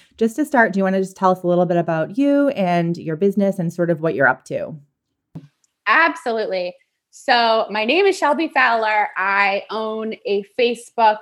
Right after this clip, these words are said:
Speaker 2: and Instagram ads agency called Fempire Media. And I also am super, super passionate about teaching how to utilize Facebook and Instagram ads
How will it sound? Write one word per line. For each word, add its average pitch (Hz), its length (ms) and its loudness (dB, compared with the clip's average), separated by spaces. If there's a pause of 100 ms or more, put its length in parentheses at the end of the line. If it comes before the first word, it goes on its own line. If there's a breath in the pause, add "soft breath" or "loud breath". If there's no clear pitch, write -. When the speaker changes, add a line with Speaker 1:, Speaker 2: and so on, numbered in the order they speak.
(120)
Speaker 2:
and 208 140 -6
Instagram 208 640 -4
ads 180 340 -6
agency 262 640 -4
called 185 460 2 (180)
Fempire 180 480 -2
Media. 208 460 2 (440 loud breath)
And 226 300 0
I 214 180 2
also 202 1000 4 (120)
am 196 360 -4 (100)
super, 330 600 -2
super 269 360 -4
passionate 196 640 -2
about 180 380 0
teaching 196 760 -6 (460)
how 247 340 4
to 254 140 -4
utilize 220 580 2
Facebook 190 400 -2
and 180 100 -6
Instagram 180 460 -6
ads 170 380 -4